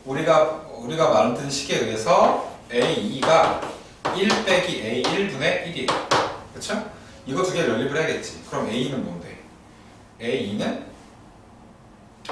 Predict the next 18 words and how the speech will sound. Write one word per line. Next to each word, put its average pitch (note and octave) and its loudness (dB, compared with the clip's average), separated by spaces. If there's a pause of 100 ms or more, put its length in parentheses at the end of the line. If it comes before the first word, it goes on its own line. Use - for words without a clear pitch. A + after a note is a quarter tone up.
(120)
에이이는 - -4 (1080)
에이 B2+ 0
일분의 F3 0
삼이잖아요. - -2 (320)
그럼 G2+ -2
여기다가 - 2 (160)
에이 A2 -2
일분의 D3 -2
삼을 D3 -2
넣어주고 - -4
계산하면 G#2+ -2
에이 G#2 -4
일은 - -2 (680)
삼 - 0
빼기 G#3+ 0
삼 - -4 (160)
에이 G#2+ -4
일 - -6